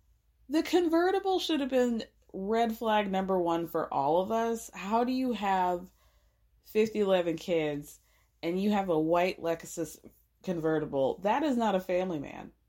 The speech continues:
you know? John Goslin had to be in, like, some sort of long haul with his, all his kids, like a weirdo, okay, in a big ass van.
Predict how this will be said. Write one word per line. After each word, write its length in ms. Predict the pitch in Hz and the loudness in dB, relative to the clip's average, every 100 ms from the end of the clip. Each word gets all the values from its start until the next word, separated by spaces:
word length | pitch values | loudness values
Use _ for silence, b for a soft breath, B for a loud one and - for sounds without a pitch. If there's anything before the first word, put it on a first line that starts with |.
| _ - | _ -8
you 120 | 214 | -4
know? 260 | 214 240 240 B B B | -2 -4 -10 B B B
John 340 | 190 226 269 285 | 0 0 2 0
Goslin 640 | 262 285 311 277 233 226 226 | 0 -2 -2 -4 -2 -4 -4
had 200 | 214 214 | -4 -2
to 60 | |
be 280 | 202 208 214 | -2 -2 -4
in, 160 | - 214 | -4 -2
like, 220 | 202 196 | -2 -4
some 180 | - 226 | -4 -2
sort 160 | 226 | 0
of 280 | 208 185 175 - _ _ - - _ _ b b b | -2 0 -4 -4 _ _ -20 -20 _ _ b b b
long 460 | 160 175 208 254 262 | -2 0 2 2 2
haul 540 | 202 175 160 175 180 _ _ _ _ _ _ _ _ _ - | 2 0 0 -2 -6 _ _ _ _ _ _ _ _ _ -8
with 160 | 185 185 | -4 2
his, 280 | 214 254 - - | 2 2 -4 -2
all 220 | 214 226 | 2 4
his 200 | 247 262 | 4 2
kids, 520 | - 170 147 156 - _ _ _ _ _ _ _ _ - | -2 -6 -4 -8 -12 _ _ _ _ _ _ _ _ -12
like 180 | 202 202 | 0 4
a 100 | 185 | 4
weirdo, 560 | - 208 214 175 - - _ - | 2 2 2 2 -2 -8 _ -10
okay, 260 | 190 185 180 | -4 -2 0
in 260 | - 120 165 | 2 0 0
a 40 | |
big 240 | 160 196 | -2 0
ass 240 | 196 190 180 | 2 0 0
van. 420 | 175 151 165 | 0 0 -4